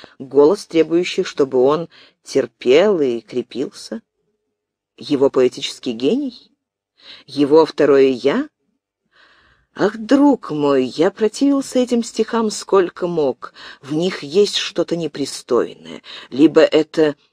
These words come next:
непереваренный жизненный опыт, не до конца преображённый в поэзию,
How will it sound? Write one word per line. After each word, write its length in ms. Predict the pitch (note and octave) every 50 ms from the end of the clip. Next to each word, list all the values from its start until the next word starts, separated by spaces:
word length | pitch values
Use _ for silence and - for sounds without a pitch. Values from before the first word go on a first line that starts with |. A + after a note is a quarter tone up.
| _ _
непереваренный 1040 | - C#3+ D#3+ E3 D3 D#3 C#3+ D3 C#3 D3+ D#3 D#3+ D3+ D#3 D3+ D3 D3 D3 D3 D3 C#3+
жизненный 580 | C#3 D3 D3 D3+ C3+ - D3 D3 D3 D3 - -
опыт, 580 | E3 G#3+ C4 - - D3 B2 - - - - _ _ - - - -
не 100 | C#3+ D3
до 80 | D#3+ D3+
конца 380 | D#3+ D#3 D3+ C3 - F3+ F3
преображённый 680 | - E3 D#3+ D3+ D3 D3 D3 C3+ C3 D3 D3+ D3+ D3 C#3
в 100 | - -
поэзию, 640 | - E3 D#3+ D#3 C#3+ C#3 B2+ - - C#3 C#3 C3 -